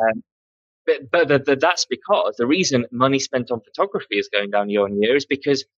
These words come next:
most of us have already made that big purchase, whether it's a D S L R, whether it's a mirrorless, whether it's a, a, a new, a new smartphone, or whether it's just loads and loads of large format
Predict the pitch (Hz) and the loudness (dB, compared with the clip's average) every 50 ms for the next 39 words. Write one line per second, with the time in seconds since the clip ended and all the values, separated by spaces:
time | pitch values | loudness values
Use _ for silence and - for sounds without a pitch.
0 | _ _ _ _ _ _ _ _ _ _ _ _ _ 127 123 135 156 175 185 - | _ _ _ _ _ _ _ _ _ _ _ _ _ -2 0 2 2 2 0 0
1 | - - 135 110 107 120 127 - - 143 131 139 135 135 135 127 123 120 120 139 | 0 0 0 0 2 0 0 0 -2 -2 0 2 2 2 2 2 0 0 2 2
2 | 160 170 160 - - 107 - - 104 101 - _ _ 101 98 - - - 135 123 | 2 2 0 0 -2 -4 -4 -4 -12 -18 -18 _ _ -6 -6 -4 -4 -8 -12 -12
3 | 117 117 139 160 175 175 170 143 - - - - 113 - - 110 101 98 - - | -4 0 0 2 2 2 2 2 0 -2 -6 -12 -14 -8 -2 0 0 0 0 -2
4 | - 101 98 98 98 107 123 135 143 151 135 113 - - - 101 101 98 101 98 | -2 0 2 2 2 2 2 4 4 4 2 2 0 -4 -10 -12 -10 -8 -6 -6
5 | - - _ 113 120 139 143 156 143 127 117 - - 113 107 - - 107 104 101 | -6 -8 _ 0 0 2 4 4 4 2 2 0 -6 -10 -8 -4 0 2 2 0
6 | - - 107 110 107 104 101 - _ _ _ _ _ _ 113 117 113 110 104 104 | 0 -2 -6 -4 -4 -4 -6 -6 _ _ _ _ _ _ -4 -4 -4 -2 -4 -4
7 | - - - 104 98 98 - - _ 104 92 - - - - _ _ _ _ _ | -4 -6 -2 0 0 0 0 -2 _ -4 -4 -4 -6 -14 -20 _ _ _ _ _
8 | _ _ _ _ _ - 127 139 170 160 151 151 139 127 117 - - - 127 117 | _ _ _ _ _ 0 0 2 2 0 0 0 2 0 0 -2 -2 -4 -4 -2
9 | 123 120 117 117 107 - 110 110 110 107 104 - 104 95 101 104 101 101 - - | 0 0 0 0 -2 -4 -6 -2 0 0 0 -2 -4 -6 -2 0 0 0 -2 -6
10 | - 104 104 - | -6 -4 -4 -4